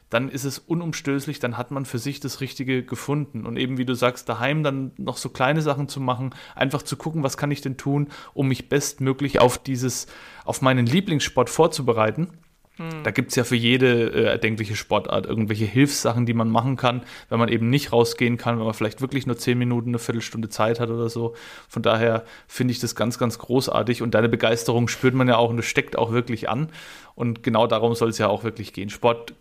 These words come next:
Speaker 1: darf Spaß machen, soll Spaß machen, muss Spaß machen in vielen Fällen auch.
Speaker 2: Hm.
Speaker 1: Und, äh, also besser geht's wirklich nicht. Was mich jetzt noch so interessieren würde, du hast ja explizit am Anfang gesagt, du hast es, du hast einen Sport gesucht, der für dich alleine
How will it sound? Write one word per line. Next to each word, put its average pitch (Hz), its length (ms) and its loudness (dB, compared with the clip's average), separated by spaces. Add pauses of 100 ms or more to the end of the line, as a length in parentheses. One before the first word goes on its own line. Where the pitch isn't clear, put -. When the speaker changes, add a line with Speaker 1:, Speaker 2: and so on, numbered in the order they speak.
(140)
Speaker 1:
darf 131 260 4
Spaß 127 380 2
machen, 120 240 -2
soll 123 240 4
Spaß - 380 -4
machen, 110 320 -6 (360)
muss 175 220 4
Spaß 135 400 0
machen 131 240 -4
in 123 120 -6
vielen 123 280 -4
Fällen 117 340 0
auch. 117 360 -6 (260)
Speaker 2:
Hm. 165 160 -8
Speaker 1:
Und, 110 420 -4
äh, 104 260 -4 (140)
also 104 220 -6 (140)
besser 107 320 0
geht's 110 260 -4
wirklich 107 260 -8
nicht. 104 220 -8 (380)
Was - 140 -6
mich 165 100 2
jetzt 196 180 -2
noch 170 100 -2
so - 120 -6
interessieren 143 640 -2
würde, 143 360 4
du 143 160 -2
hast 117 200 -2
ja 135 100 2 (140)
explizit 131 440 -4
am 123 120 -2
Anfang 123 220 -4
gesagt, 120 360 -2 (220)
du 120 120 -2
hast 120 200 -2
es, - 360 -8 (120)
du 123 80 2
hast 117 120 -6
einen 117 60 -6
Sport 120 260 0
gesucht, 123 360 -4
der 113 120 2
für 113 140 -6
dich 117 260 -4
alleine 107 560 0